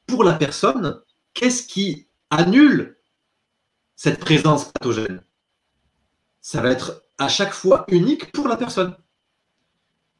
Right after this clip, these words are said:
C'est-à-dire que on va faire des thérapeutiques précises pour la personne. Donc, on va vous apprendre aussi à créer pour la personne ce qu'il lui faut précisément. Parce que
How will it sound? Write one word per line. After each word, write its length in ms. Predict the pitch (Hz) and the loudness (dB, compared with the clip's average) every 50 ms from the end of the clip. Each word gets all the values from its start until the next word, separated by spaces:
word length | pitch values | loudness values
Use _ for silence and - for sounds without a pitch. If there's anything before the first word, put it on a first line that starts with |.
| _ _ _ - | _ _ _ -8
C'est-à-dire 300 | - 127 - - - - | -4 -2 0 0 0 2
que 280 | 185 160 151 - - - - _ _ _ _ _ _ _ _ _ _ | 2 2 2 2 -4 -10 -20 _ _ _ _ _ _ _ _ _ _
on 140 | - 135 135 | -2 0 2
va 100 | 156 156 | 2 0
faire 380 | - - 196 170 165 170 147 | 0 0 0 0 0 -2 -2
des 160 | 131 139 135 139 | -2 -2 -2 0
thérapeutiques 640 | - 131 131 127 - 127 120 - 214 214 202 - | -2 -4 -4 -4 -4 -6 -6 -6 -6 -8 -8 -8
précises 720 | - - - 226 196 - - - 233 254 254 202 170 165 160 | -10 -8 -4 -2 -2 -2 -2 -2 -2 -2 -2 -2 -4 -8 -6
pour 140 | - 185 185 | -2 -2 0
la 80 | 180 | 0
personne. 480 | 175 196 175 - - - 143 147 147 - _ _ - | 0 -2 -4 -6 -6 -8 -8 -10 -10 -14 _ _ -6
Donc, 180 | 135 131 123 123 | -4 -4 -4 -4
on 60 | 113 | -2
va 100 | 123 123 | -2 -2
vous 240 | 120 117 110 110 123 | -2 -4 -4 -4 -4
apprendre 420 | 117 - - - 160 160 143 123 | -4 -4 -4 -4 -2 -2 0 -2
aussi 440 | 120 117 - - 220 247 277 - - _ _ _ _ _ _ - | -2 -4 -6 -6 -6 -8 -8 -8 -10 _ _ _ _ _ _ -6
à 140 | 117 120 120 | -4 -4 -4
créer 380 | - 156 - 214 214 214 190 | -4 -4 0 0 2 4 4
pour 140 | - 147 160 | 4 4 2
la 100 | 151 143 | 2 2
personne 400 | 143 151 139 - - 202 240 226 | 2 -2 -4 -2 0 0 0 0
ce 100 | - 160 | -4 -6
qu'il 180 | 165 - 156 139 | -6 -4 -2 0
lui 120 | 139 143 | 0 0
faut 240 | - - 220 220 226 | 0 0 -2 -2 -2
précisément. 800 | - - 202 185 180 190 185 175 185 170 156 139 143 - - _ _ _ _ _ _ | -2 0 0 2 2 2 2 4 4 4 4 2 -2 -6 -14 _ _ _ _ _ _
Parce 160 | - 127 - | -6 -4 -2
que 300 | - 151 135 139 - - | 0 0 0 0 -2 -4